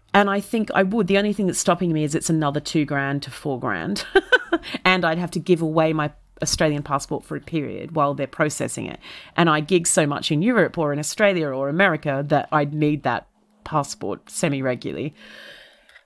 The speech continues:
But yeah, I think it wouldn't hurt to have an option at border control of a second passport now, because we don't know what's gonna happen with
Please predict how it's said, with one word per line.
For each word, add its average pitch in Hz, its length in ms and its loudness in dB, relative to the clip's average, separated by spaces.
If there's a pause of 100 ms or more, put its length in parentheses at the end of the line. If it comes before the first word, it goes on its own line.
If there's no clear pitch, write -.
(120)
But 208 180 6
yeah, 240 280 4
I 202 60 0
think 220 580 -4
it 190 260 0
wouldn't 220 300 0
hurt 214 460 0
to 190 80 -6
have 175 280 0
an 175 120 2
option - 440 -2
at - 120 -8
border 165 220 2
control 143 800 -2 (280)
of 160 140 -2
a 151 40 -6
second - 400 -2
passport 151 500 -6
now, 139 540 -6
because 175 320 -2
we 160 140 -2
don't 151 260 0
know 151 120 -4
what's 143 220 -2
gonna 147 160 -6
happen 139 300 -6
with 135 260 -12